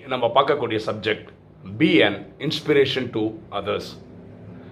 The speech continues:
பிறருக்கு ஊக்கம், உற்சாகம் தருபவராக ஆகுங்கள்.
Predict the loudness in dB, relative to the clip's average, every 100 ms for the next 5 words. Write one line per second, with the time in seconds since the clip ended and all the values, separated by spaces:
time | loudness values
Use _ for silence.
0 | -18 -16 4 8 10 8 2 -4 -4 -2
1 | -2 2 2 2 -2 -2 -2 -2 -6 -14
2 | -14 -8 2 4 6 4 4 2 0 -2
3 | -8 -12 -4 -4 -4 -6 -6 -6